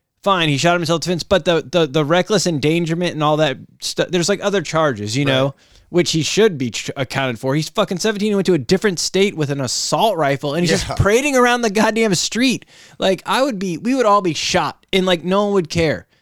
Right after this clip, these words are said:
Speaker 1: Be
Speaker 2: Right.
Speaker 1: like, "These fucking idiots," you know, or, sorry, dude, if it was a minority, shot.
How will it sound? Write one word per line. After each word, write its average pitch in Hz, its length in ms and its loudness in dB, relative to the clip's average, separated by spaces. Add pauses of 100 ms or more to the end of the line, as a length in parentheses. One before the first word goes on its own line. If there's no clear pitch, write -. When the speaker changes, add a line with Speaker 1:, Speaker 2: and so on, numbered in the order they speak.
(200)
Speaker 1:
Be 123 60 -12
Speaker 2:
Right. 180 80 0
Speaker 1:
like, 175 140 2
"These 170 120 -4
fucking 185 340 -2
idiots," 185 400 -2
you 196 80 2
know, 190 60 4
or, 202 380 2 (260)
sorry, 135 480 0
dude, 120 160 0
if 120 140 -4
it 160 100 0
was 160 140 0
a - 40 0
minority, 170 600 0 (180)
shot. - 360 -6